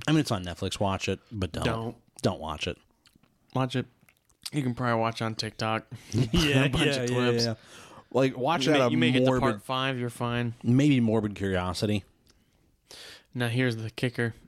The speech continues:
Speaker 2: Is Morbius more interesting?
Speaker 1: I think Morbius was funny bad.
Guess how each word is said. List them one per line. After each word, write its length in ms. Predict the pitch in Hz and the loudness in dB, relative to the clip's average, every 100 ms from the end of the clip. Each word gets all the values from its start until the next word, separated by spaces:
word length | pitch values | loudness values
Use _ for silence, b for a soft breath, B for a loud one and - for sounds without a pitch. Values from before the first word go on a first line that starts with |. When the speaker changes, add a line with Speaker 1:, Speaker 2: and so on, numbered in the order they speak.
| _ _ _ _ _ | _ _ _ _ _
Speaker 2:
Is 680 | 123 117 117 117 113 110 - _ _ _ - b b b b b b b - | -4 -2 0 0 -2 -6 -12 _ _ _ -20 b b b b b b b -6
Morbius 640 | 117 120 120 120 113 - | -2 0 0 0 -2 -4
more 220 | 120 117 | -6 -6
interesting? 640 | - 117 117 113 - 123 117 _ _ _ _ _ _ _ _ _ _ _ _ _ _ _ _ - | -6 -6 -6 -8 -10 -12 -12 _ _ _ _ _ _ _ _ _ _ _ _ _ _ _ _ -8
Speaker 1:
I 80 | 113 | -2
think 180 | 180 165 | 0 0
Morbius 580 | 139 131 135 135 123 - | 2 2 4 2 2 0
was 600 | 120 107 101 92 - - - | 2 2 2 -2 -4 -6 -10
funny 400 | - 117 107 135 | -6 -2 0 0
bad. 340 | 147 156 170 | 0 -2 -4